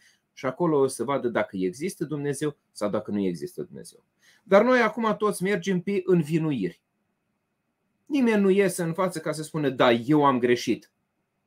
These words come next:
și eu merit să fiu pedepsit pentru ceea ce am greșit." Cum spune o rugăciune ortodoxă:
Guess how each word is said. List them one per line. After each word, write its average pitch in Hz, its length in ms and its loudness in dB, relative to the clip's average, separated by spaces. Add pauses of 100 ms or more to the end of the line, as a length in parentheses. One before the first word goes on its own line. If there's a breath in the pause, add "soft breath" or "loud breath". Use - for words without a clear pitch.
și - 240 -10
eu 147 180 4
merit 160 720 4
să - 180 -6
fiu 147 200 -4
pedepsit 127 600 -2
pentru 123 260 -8
ceea 120 240 -6
ce 120 140 -12
am 110 80 -6
greșit." 113 400 -8 (1300)
Cum 165 120 2
spune 170 320 2
o 156 120 6
rugăciune 135 520 -2
ortodoxă: 104 600 -6